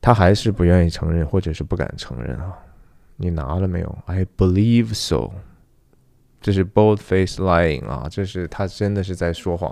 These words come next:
了，我觉得。那你要说他是一个另一种理论，他是，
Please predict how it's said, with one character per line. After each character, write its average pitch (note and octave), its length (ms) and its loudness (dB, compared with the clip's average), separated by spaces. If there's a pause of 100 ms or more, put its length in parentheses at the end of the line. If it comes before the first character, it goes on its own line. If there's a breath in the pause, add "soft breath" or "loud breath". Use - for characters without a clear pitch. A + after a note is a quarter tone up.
了， - 80 -8
我 C2 80 -8
觉 - 200 -8
得。 G#2 120 -12 (800 loud breath)
那 D#3 100 0
你 D3+ 140 2
要 D3+ 180 4
说 C#3+ 220 2
他 C3+ 220 -2
是 B2 200 -8
一 F#2 120 -4
个 F2 360 -6 (460)
另 B2 260 0
一 F#2+ 60 -2
种 F2 240 -2
理 D#2+ 120 -4
论， A#1+ 280 -8
他 F#2 160 0
是， E2+ 380 -2